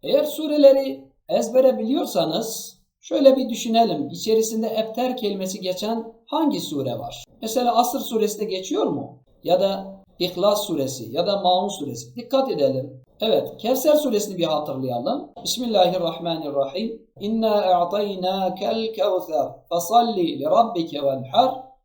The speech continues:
İnne şâni'eke huvel ebter. Sadakallahul azim. İçinde ebter kelimesi geçen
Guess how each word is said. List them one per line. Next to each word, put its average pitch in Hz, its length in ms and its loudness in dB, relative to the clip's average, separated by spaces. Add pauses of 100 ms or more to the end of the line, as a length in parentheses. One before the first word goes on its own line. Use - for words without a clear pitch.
(180)
İnne 214 440 0
şâni'eke 196 1040 2 (360)
huvel 226 520 2
ebter. 170 840 2 (680)
Sadakallahul 147 760 -2
azim. 120 280 -6 (400)
İçinde 214 440 -2
ebter 208 440 2
kelimesi 156 460 -4
geçen 214 720 -2